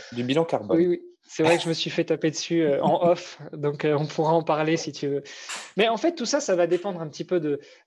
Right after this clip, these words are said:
Speaker 2: euh, du niveau de soutien que je vais recevoir. Euh,
Speaker 1: Ouais.
Speaker 2: si on est, euh, si on est en mode, euh, très light et, et minimaliste et on fait avec ce qu'on a, bah,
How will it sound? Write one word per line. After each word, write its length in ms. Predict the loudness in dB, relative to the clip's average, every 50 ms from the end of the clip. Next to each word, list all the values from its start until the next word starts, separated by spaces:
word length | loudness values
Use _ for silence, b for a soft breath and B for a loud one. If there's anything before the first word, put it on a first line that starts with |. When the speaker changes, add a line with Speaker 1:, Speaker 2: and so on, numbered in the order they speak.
| -4 -4 -2
Speaker 2:
euh, 720 | 0 0 0 0 0 -2 -4 -6 -6 -6 -8 -8 -8 -8 -8 -8 -10
du 260 | -8 -8 -6 -6 -6
niveau 300 | -2 -2 0 2 2 2
de 60 | 0
soutien 320 | 0 -6 -8 -4 -4 -4 -2
que 120 | -2 -4
je 100 | -4 -4
vais 60 | -6
recevoir. 540 | -8 -8 -8 -4 -2 0 0 0 -2 -4 -8 -4
Euh, 80 | -4 -2 -2 -2
Speaker 1:
Ouais. 60 | -2
Speaker 2:
si 300 | -4 -6 -6 -2 -2 -2
on 180 | -2 -2 -2 -2
est, 160 | -2 -2 -2
euh, 320 | 0 -2 -2 -2 -4 -8 -12
si 200 | -14 -10 -8 -6
on 120 | -6 -4
est 80 | -4 -6
en 80 | -6 -4
mode, 380 | -2 -2 -2 -2 -2 -4 -4 B B B B B B B B -4
euh, 140 | -2 -2 -2
très 220 | -2 -2 0 2
light 400 | 4 4 4 4 2 0 -2 -6
et, 400 | -4 -2 -2 -2 -2 -2 -4 -4
et 20 |
minimaliste 640 | -4 -4 -6 -4 -4 -2 -2 -2 -2 -4 -6 -6 -6
et 140 | -4 -4 -4
on 100 | -6 -8
fait 160 | -4 -2 0
avec 220 | 0 0 0 -4 -6
ce 40 | -12
qu'on 180 | -10 -4 0
a, 140 | 0 0 2
bah, 500 | 0 -2 -4 -4 -4 -6 -6 -8 -8 -10